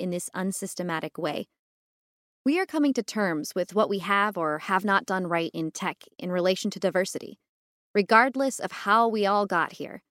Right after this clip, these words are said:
today is our new starting line. We all want to win. Data is one way Silicon Valley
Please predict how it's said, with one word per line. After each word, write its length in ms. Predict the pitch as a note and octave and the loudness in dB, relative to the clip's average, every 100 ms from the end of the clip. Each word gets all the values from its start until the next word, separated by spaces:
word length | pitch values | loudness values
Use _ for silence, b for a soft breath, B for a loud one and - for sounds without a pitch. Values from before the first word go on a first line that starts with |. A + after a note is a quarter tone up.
| _ _ _ | _ _ _
today 460 | - G#3+ G3+ A3+ A#3+ _ | 0 4 4 2 -4 _
is 160 | G#3+ | 0
our 140 | G3+ F#3+ | 2 0
new 180 | F#3 A3+ | 0 -2
starting 400 | - G#3+ F3 D#3+ | -2 -2 0 -4
line. 300 | C#3+ - G3 _ _ _ _ | -4 -8 -14 _ _ _ _
We 160 | A#3 | 2
all 260 | A3+ A#3+ C4+ | 6 4 4
want 280 | A3+ A3+ - | 0 -2 -4
to 100 | G3 | -4
win. 320 | F3 B2+ F3+ _ _ _ | -4 -4 -8 _ _ _
Data 420 | A3+ A3 A#3 A#3+ - | -4 0 0 -2 0
is 200 | G3 F3+ | -2 -2
one 360 | F3 G#3+ B3 | -2 2 4
way 180 | A#3 G#3 | 4 2
Silicon 560 | G#3 A3+ A3+ A#3+ A#3+ A#3 | 0 0 0 0 0 2
Valley 420 | F3 E3 D#3+ E3 | 2 2 -2 -6